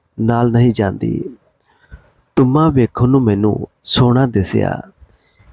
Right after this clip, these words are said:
ਕਿ ਇਹ ਉਕਾਈ ਲੱਗ ਗਈ, ਇਸ ਦਾ ਤਾਂ ਅੱਧੀ ਕੌੜੀ ਵੀ ਮੁੱਲ ਨਹੀਂ ਮਿਲਦਾ। ਹੇ ਨਾਨਕ ਜੀ, ਇਹੀ ਹਾਲ ਮਾਇਆ ਦਾ ਹੈ।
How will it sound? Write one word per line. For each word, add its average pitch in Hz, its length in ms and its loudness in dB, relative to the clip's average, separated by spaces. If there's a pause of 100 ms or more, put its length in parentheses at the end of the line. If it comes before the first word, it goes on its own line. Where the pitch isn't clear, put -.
(140)
ਕਿ - 240 2
ਇਹ 123 320 4 (180)
ਉਕਾਈ 113 320 0
ਲੱਗ 110 220 0 (100)
ਗਈ, - 260 -4 (1120)
ਇਸ 120 160 2
ਦਾ 139 180 0
ਤਾਂ 98 260 -2 (460)
ਅੱਧੀ 127 340 0
ਕੌੜੀ 101 420 -2 (500)
ਵੀ 135 120 4
ਮੁੱਲ 127 280 2
ਨਹੀਂ 117 200 2
ਮਿਲਦਾ। 101 540 -4 (760)
ਹੇ 123 180 4
ਨਾਨਕ 101 380 0
ਜੀ, - 340 -4 (580)
ਇਹੀ 135 340 4
ਹਾਲ 120 380 -2 (580)
ਮਾਇਆ 110 380 2
ਦਾ 113 180 0
ਹੈ। 107 280 -2